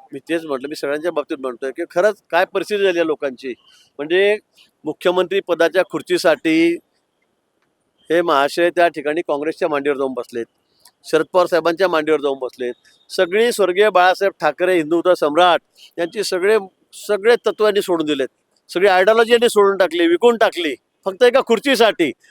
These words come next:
आणि आज बघा त्यांच्यावर काय दिवस आलेले आहेत. आज एवढा गंभीर प्रकरण ते आहे आणि हे त्या संदर्भामध्ये त्यांच्याकडून मतदान करतायत, त्यांच्याकडून बोटवर करतायत. मला वाटतं यापेक्षा वाईट दिवस, अ, उभा ठाला कधी येऊ शकत नाही.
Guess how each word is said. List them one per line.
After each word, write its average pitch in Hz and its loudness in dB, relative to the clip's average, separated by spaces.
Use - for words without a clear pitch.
आणि 180 -2
आज 175 2
बघा 165 -2
त्यांच्यावर 156 -4
काय 147 0
दिवस 131 -6
आलेले 110 -12
आहेत. - -20
आज 170 -4
एवढा 151 0
गंभीर 143 0
प्रकरण 170 -2
ते 151 2
आहे 120 -2
आणि 170 -10
हे 180 -4
त्या 190 -6
संदर्भामध्ये 165 -8
त्यांच्याकडून 170 -6
मतदान 147 -6
करतायत, 139 -10
त्यांच्याकडून 185 -4
बोटवर 160 0
करतायत. 139 -4
मला 175 0
वाटतं 175 0
यापेक्षा 165 -2
वाईट 147 -2
दिवस, 170 2
अ, 127 -14
उभा 131 -2
ठाला 165 0
कधी 170 -4
येऊ 165 0
शकत 131 -10
नाही. 110 -14